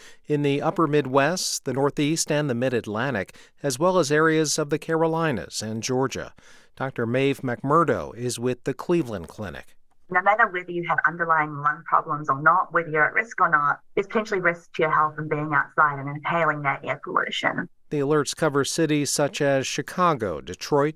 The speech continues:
Speaker 1: New York, and Washington, D C. Later this morning, Virgin Galactic is scheduled to take three passengers to the edge of space in what will be the company's first flight with paying customers.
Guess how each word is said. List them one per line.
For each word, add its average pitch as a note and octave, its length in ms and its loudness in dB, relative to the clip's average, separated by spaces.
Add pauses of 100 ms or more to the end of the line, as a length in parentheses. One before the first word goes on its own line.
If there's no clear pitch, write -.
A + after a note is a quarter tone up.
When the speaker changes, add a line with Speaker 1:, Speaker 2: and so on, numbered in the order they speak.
Speaker 1:
New C#3+ 160 0
York, C3+ 460 0
and C#3+ 160 -2
Washington, A#2+ 580 -2
D A2+ 220 -6
C. A2+ 420 -6 (540)
Later E3+ 240 4
this C#3 260 2
morning, D#3+ 420 4
Virgin D3+ 440 0
Galactic C#3 640 0
is G#2+ 160 -2
scheduled C#3 460 2
to C3 80 -2
take C#3+ 300 -2
three F#3 280 -2
passengers C#3+ 800 -2
to - 120 -4
the E3+ 240 -2
edge E3 280 0
of F3 120 0
space D3 580 0 (260)
in A#2+ 140 -4
what B2+ 200 2
will C#3 80 0
be C3 140 0
the B2+ 80 -2
company's C#3 520 -2
first F#3+ 360 0
flight C3+ 320 2
with D#3+ 180 -6
paying C3 360 -6
customers. G2+ 720 -6